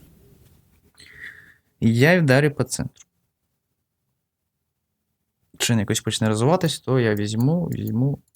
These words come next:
Є п'ять. І в мене все прекрасно, в нього які, якісь проблемки.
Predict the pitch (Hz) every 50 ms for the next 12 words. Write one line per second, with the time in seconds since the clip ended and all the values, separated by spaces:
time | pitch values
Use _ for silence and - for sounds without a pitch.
0 | _ _ - - _ _ _ _ _ _ _ _ _ _ _ _ _ _ - -
1 | - - - - - - - - _ - - - - - - _ _ _ _ _
2 | _ _ _ _ _ _ _ _ _ - 113 120 - - 113 110 107 104 98 -
3 | - - - 110 110 - - - - 135 160 - - - 123 117 117 - - -
4 | - 101 107 117 117 107 98 98 - - 101 101 101 - - - - - - -
5 | - - - - - - - - -